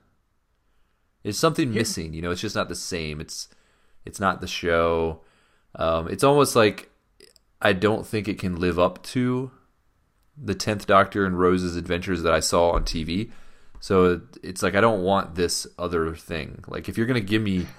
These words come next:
Speaker 2: <laughs>
Speaker 1: these guys back, give it to me on T V, you know? <laughs>
Speaker 2: Yeah. No, I, I totally understand. The one thing that I have to say, uh, listening to these trailers, two things stuck out to me. One, David Tennant sounds extremely young in the trailers.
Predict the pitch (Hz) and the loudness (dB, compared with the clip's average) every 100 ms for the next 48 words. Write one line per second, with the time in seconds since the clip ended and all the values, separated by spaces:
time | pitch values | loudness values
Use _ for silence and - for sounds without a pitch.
0 | 139 - 143 - 95 87 98 85 87 87 | -8 -4 -4 -2 -2 0 6 6 6 4
1 | 95 92 113 104 98 101 95 90 85 78 | 4 4 0 -2 -2 -4 0 0 -2 -4
2 | 90 82 82 - 80 - - - - 147 | -6 -6 -6 -6 -6 -6 -4 -2 2 2
3 | - - 120 101 73 85 82 - - 151 | 0 -8 -6 -6 -6 -8 -10 -10 0 2
4 | 123 127 143 151 156 175 160 156 143 120 | 4 4 2 2 2 2 2 2 0 -4
5 | 139 110 110 127 170 170 180 165 135 110 | -4 -4 -2 -2 -2 -2 -2 -2 -6 -2
6 | 127 120 127 120 110 120 107 80 113 127 | 0 2 2 0 -4 -2 -2 -2 0 0
7 | 131 151 131 127 120 117 - 110 107 92 | 2 -2 0 2 2 0 0 -2 -2 -4
8 | 87 - - - _ - 196 196 185 156 | -8 -14 -20 -20 _ 2 2 6 4 2
9 | - 131 - 151 151 127 104 98 104 135 | 0 -4 -2 -4 -4 -6 -8 -8 -4 -2
10 | 131 180 185 - - - 120 170 185 147 | 0 0 -4 -10 -18 -2 4 6 6 2
11 | - 151 131 - 131 123 110 - - - | -2 0 0 -2 -4 -4 -4 -6 -8 -8
12 | - - 165 180 202 180 165 143 120 123 | -10 -6 -2 0 2 2 4 4 4 2
13 | 131 120 107 92 113 113 107 120 117 92 | 2 2 -2 -2 0 0 2 0 0 -2
14 | 92 | -6